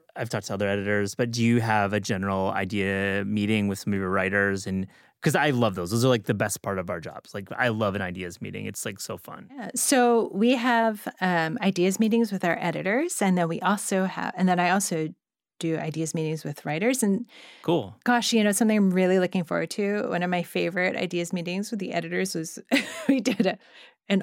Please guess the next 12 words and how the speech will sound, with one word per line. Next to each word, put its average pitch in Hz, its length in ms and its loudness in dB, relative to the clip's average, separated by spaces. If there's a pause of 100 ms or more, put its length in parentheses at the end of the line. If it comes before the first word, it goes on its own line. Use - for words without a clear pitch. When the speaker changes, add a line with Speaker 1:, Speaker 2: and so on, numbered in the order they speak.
Speaker 2:
offsite 240 720 0
outdoors 208 720 0
over 202 180 2
the 180 60 2
Speaker 1:
Cool. 190 160 0
Speaker 2:
summer 208 240 2
'cause 220 200 -2
we 180 80 0
hadn't, 190 380 -2
it, 208 160 0
this, 240 200 2
we'd 226 280 2